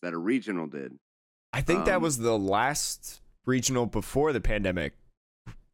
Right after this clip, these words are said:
Speaker 1: No, no, no,
Speaker 2: Oh,
Speaker 1: not,
Speaker 2: no,
Speaker 1: not
Speaker 2: no, no,
Speaker 1: that
Speaker 2: no.
Speaker 1: one. Collinsville, uh, the standard Collinsville, which was in two thousand nineteen, like, early two thousand nineteen.
Speaker 2: Oh, yes, yes, yes, 'cause
Speaker 1: Uh,
Speaker 2: two thousand twenty was the one where everyone,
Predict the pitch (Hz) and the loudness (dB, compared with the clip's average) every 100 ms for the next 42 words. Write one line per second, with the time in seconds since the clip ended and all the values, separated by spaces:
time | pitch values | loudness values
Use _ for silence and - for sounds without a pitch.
0 | - 117 135 107 98 123 123 127 139 139 | -4 0 0 0 0 0 0 2 2 4
1 | 131 123 135 131 135 120 101 80 87 - | 2 2 2 2 2 2 2 0 -4 -10
2 | _ _ _ - 139 139 156 147 147 120 | _ _ _ -10 -4 -2 -2 -2 -2 -2
3 | 113 90 120 117 110 - - 127 139 127 | -4 -4 -2 0 -2 -6 -8 -4 -2 -4
4 | - 107 104 98 95 90 92 95 87 92 | -2 -4 -4 -6 -6 -6 -8 -10 -12 -12
5 | 87 _ _ 117 104 101 98 92 95 92 | -12 _ _ -14 -8 -6 -6 -6 -4 -6
6 | - 92 87 80 92 104 107 98 110 107 | -6 -6 -6 -6 -4 -2 -2 -4 -6 -4
7 | 107 107 107 107 107 160 160 170 170 151 | -4 -2 -4 -2 0 2 4 4 2 2
8 | 160 151 156 139 131 - - 117 95 165 | 2 2 2 2 2 0 0 2 4 4
9 | 170 147 139 120 - 139 127 110 107 101 | 2 2 0 2 2 4 2 2 2 0
10 | 107 107 107 101 95 98 95 92 92 95 | -2 2 2 0 0 2 4 4 2 2
11 | 95 101 92 87 78 78 | 2 0 0 -2 -4 -10